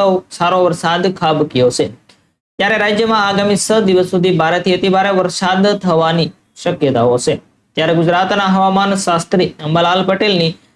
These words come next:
નવી નક્કોર આગાહી કરવામાં આવી હતી. અંબાલાલ પટેલે આગાહી કરતા જણાવ્યું કે આ-,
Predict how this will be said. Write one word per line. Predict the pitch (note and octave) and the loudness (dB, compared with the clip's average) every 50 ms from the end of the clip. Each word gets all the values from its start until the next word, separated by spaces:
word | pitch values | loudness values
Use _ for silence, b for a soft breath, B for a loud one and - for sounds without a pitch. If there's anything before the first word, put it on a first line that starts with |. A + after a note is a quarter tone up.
| _ _ - | _ _ -4
નવી | D#3 F3 G3 G#3+ A3+ A3+ | 0 0 2 2 2 2
નક્કોર | G3 F3 D#3+ - - F#3+ F#3+ F3+ | 2 -2 -4 -2 -2 0 2 2
આગાહી | F3 E3+ F3 F3 F#3 F#3 E3+ C#3+ C3 | 2 0 0 0 0 0 0 0 0
કરવામાં | - D3 C#3+ D3 C#3+ C#3 C#3 C#3+ C3+ C#3 | 0 0 2 2 2 0 0 -2 -2 0
આવી | C#3+ C#3+ C#3+ C#3+ | 0 2 2 2
હતી. | C3 C3+ C3+ - D3+ - - - _ _ _ _ _ _ _ _ _ _ _ _ _ _ _ _ _ - | 2 0 -2 -2 -4 -4 -6 -12 _ _ _ _ _ _ _ _ _ _ _ _ _ _ _ _ _ -4
અંબાલાલ | F3 F#3 G3 G#3+ A3 A3+ A#3+ A#3+ | -2 0 2 2 2 2 0 0
પટેલે | G3+ G3+ F#3 F#3+ F#3+ F#3+ F#3 F#3 F3+ - - _ _ _ _ _ _ _ _ _ _ _ _ _ _ _ _ _ _ _ _ _ _ _ _ - | 0 0 -2 0 0 0 2 0 0 -2 -6 _ _ _ _ _ _ _ _ _ _ _ _ _ _ _ _ _ _ _ _ _ _ _ _ -6
આગાહી | - D3 E3+ G3+ A3+ A#3 A#3 | -2 0 2 2 2 2 0
કરતા | A3+ A3 G#3 G3+ G#3 | 0 -2 -2 -2 -2
જણાવ્યું | G#3 D#3+ F3+ F3 F3+ F3+ F3+ F#3+ F#3+ F#3 | 0 0 0 0 0 0 0 0 0 0
કે | G3 G3 F3 | 0 0 0
આ-, | D#3+ D3+ - | 0 -2 -4